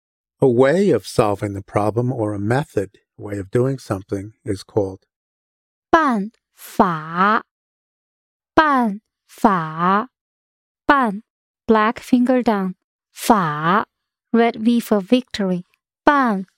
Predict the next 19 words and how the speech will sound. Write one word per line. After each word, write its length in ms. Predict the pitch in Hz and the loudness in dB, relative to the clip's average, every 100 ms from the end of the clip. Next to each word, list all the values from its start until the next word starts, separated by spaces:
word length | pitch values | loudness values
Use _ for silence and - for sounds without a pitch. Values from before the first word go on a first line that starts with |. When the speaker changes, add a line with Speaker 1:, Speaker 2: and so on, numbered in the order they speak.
| _ | _
Speaker 2:
法。 800 | - - 214 170 156 160 196 269 - _ _ - | -16 0 2 2 -4 -2 0 -2 -10 _ _ 0
A 80 | |
method. 560 | 208 226 - - 196 190 - _ _ _ _ _ _ _ _ _ | 2 2 0 0 -2 -6 -20 _ _ _ _ _ _ _ _ _
Speaker 1:
'What 180 | 175 185 | 0 4
you're 160 | 190 147 | 4 6
doing 300 | 185 170 160 | 4 4 2
is 180 | 139 - _ | 0 -4 _
sheer 460 | - - 208 202 196 | -10 0 2 4 2
madness. 580 | 175 190 214 165 117 - | 2 2 0 -2 -6 -2
Madness, 640 | 147 190 226 - 160 131 143 | 0 2 2 2 0 2 0
I 60 | 135 | 0
say. 380 | - 127 107 - _ _ - | 0 0 0 -6 _ _ 0
You're 80 | |
just 260 | 135 170 - - | 4 2 0 0
adding 380 | 143 147 156 120 | 2 4 0 -4
fuel 440 | - 175 190 143 | -2 2 2 2
to 160 | - 135 | 0 -2
the 120 | 123 | -2
banfa.' 1080 | 107 - 127 175 170 - - 95 92 117 | -4 0 0 0 -4 -4 -2 -2 -4 -10